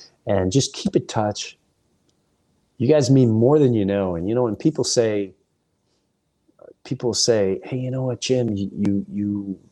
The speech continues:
you're touching a lot of lives and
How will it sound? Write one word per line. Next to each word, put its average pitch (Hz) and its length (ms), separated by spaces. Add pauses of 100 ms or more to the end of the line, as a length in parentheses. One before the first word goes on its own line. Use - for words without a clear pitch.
(1300)
you're 98 120
touching 123 360
a 113 40
lot 117 200
of 92 60
lives 101 600
and - 300